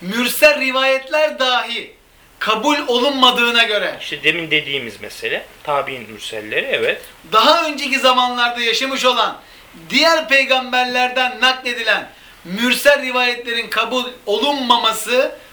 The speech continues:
Speaker 1: tabii olarak daha evladır.
Speaker 2: Tabii diğer peygamberlerden nakledilen rivayete ne kadar mürsel denir? Islah anlamıyla mürsel demiyor. Lugat anlamıyla mürsel diyor. Yani yoksa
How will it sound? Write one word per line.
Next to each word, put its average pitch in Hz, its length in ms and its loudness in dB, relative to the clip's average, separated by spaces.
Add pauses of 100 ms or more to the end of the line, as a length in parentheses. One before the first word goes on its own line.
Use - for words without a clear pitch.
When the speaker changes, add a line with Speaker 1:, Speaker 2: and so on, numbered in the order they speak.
(120)
Speaker 1:
tabii 240 340 4
olarak 254 560 0
daha 208 300 4
evladır. 165 420 -2
Speaker 2:
Tabii 262 260 2
diğer 262 300 2
peygamberlerden 233 960 0
nakledilen 220 600 0
rivayete 214 480 0
ne 233 120 0
kadar 160 260 0
mürsel 143 480 0
denir? 214 360 0
Islah 220 380 2
anlamıyla 202 460 0
mürsel 180 420 0
demiyor. 123 280 0 (440)
Lugat 220 320 2
anlamıyla 107 500 -4
mürsel 104 360 -6 (160)
diyor. 95 180 -18
Yani 151 400 0 (460)
yoksa 160 520 2